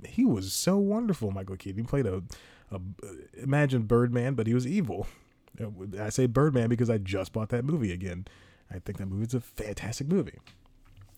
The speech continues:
So they, everybody did a great job. I don't, I don't understand Zendaya's role in it. Zendaya, don't understand her role in it. That really, she really didn't need to be in it.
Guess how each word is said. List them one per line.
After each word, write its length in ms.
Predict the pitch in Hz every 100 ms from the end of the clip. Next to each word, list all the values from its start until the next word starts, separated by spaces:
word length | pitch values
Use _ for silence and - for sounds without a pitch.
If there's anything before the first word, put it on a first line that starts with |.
| -
So 320 | - 120 113
they, 340 | 98 120 147 139
everybody 420 | 131 147 131 107
did 140 | 101
a 40 | 92
great 180 | 85 82
job. 320 | 80 78 - - - - -
I 120 | 113
don't, 200 | 123 -
I 100 | 120
don't 100 | 147
understand 640 | 143 127 127 117 110 107 - - -
Zendaya's 540 | 104 110 107 120 139 135
role 220 | 147 165
in 60 |
it. 120 | 202 - - _ _ _ - -
Zendaya, 480 | 95 95 123 175 190 _
don't 120 | -
understand 280 | 110 101 110
her 100 | 110
role 200 | 127 139
in 60 | 160
it. 100 | 170 - -
That 140 | 113 107 -
really, 420 | 117 113 123 117
she 160 | 107 120
really 160 | 117 113
didn't 160 | 104
need 80 | 101
to 40 | 120
be 140 | 143
in 60 |
it. 100 | 196